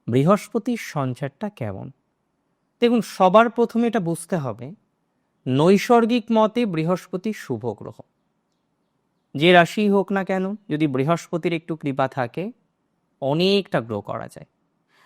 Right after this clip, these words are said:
তবে প্রত্যেকটি গ্রহের কৃপার মধ্যে পার্থক্য আছে। একজন স্পিরিচুয়াল ব্যক্তি, সে আপনাকে স্পিরিচুয়ালভাবেই গ্রোথ দেবে,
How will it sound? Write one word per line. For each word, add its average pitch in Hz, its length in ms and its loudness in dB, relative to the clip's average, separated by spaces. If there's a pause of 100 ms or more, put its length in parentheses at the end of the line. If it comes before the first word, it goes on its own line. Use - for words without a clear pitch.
(100)
তবে 240 140 4
প্রত্যেকটি 240 880 -2
গ্রহের 214 460 2
কৃপার 220 560 2
মধ্যে 202 320 0
পার্থক্য 151 600 -4
আছে। 117 400 -6
একজন 180 320 -4
স্পিরিচুয়াল 214 760 0
ব্যক্তি, 165 600 -4 (680)
সে 196 240 2
আপনাকে 196 420 2
স্পিরিচুয়ালভাবেই 196 880 0
গ্রোথ 156 260 -4
দেবে, 123 480 -8